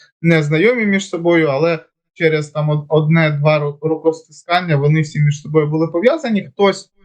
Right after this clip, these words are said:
хтось із них агент, хтось репресований, а хтось досі мені самому не зрозуміло насправді,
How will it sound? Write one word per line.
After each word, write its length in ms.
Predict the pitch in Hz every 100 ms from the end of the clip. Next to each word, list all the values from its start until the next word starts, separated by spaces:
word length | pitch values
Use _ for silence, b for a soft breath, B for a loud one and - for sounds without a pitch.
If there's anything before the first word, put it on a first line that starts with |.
| _ -
хтось 240 | 240 240
із 160 | 190 180
них 180 | 175
агент, 380 | 170 185 240 254 -
хтось 260 | - 190 185
репресований, 920 | 160 156 156 - 220 214 190 180 170 _ -
а 80 | 165
хтось 300 | 226 240 190
досі 280 | 214 220
мені 260 | 202 190 196
самому 440 | 196 190 202 190
не 200 | 180 196
зрозуміло 680 | 175 175 170 180 196 185 147
насправді, 680 | 139 - - 123 120 120